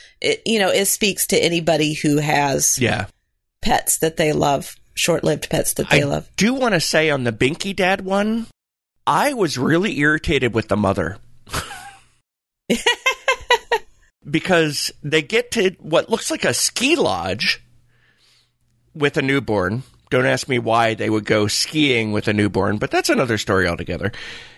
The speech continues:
Speaker 2: And she turns to her husband and says, "You did remember the Binky, didn't you?"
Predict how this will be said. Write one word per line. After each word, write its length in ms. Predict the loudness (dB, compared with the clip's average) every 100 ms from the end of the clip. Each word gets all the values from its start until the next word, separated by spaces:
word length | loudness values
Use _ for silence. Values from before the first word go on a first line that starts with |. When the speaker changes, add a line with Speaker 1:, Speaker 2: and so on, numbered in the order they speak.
| _ _ _ _ -4
Speaker 2:
And 480 | 0 0 0 -4 -6
she 220 | -2 -2
turns 400 | 0 0 0 0
to 100 | 0 2
her 140 | 2
husband 440 | 2 0 2 0
and 160 | 0 -2
says, 640 | 0 2 2 0 -2 -6 -4
"You 180 | -4 0
did 240 | 2 2
remember 400 | 0 2 2 2
the 100 | 0
Binky, 460 | 0 0 0 -4 -2
didn't 280 | 0 0
you?" 280 | 2 2 0